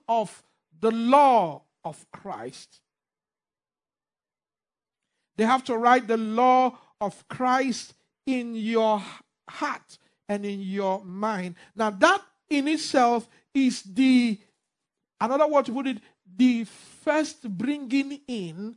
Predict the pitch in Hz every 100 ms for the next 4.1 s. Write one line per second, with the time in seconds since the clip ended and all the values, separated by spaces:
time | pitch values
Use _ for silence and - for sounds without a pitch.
0 | _ _ _ - 190 185 185 - - 254
1 | 254 254 196 214 240 202 165 208 190 -
2 | 196 131 139 _ _ - 180 208 233 214
3 | 196 - _ _ 208 175 - _ 214 202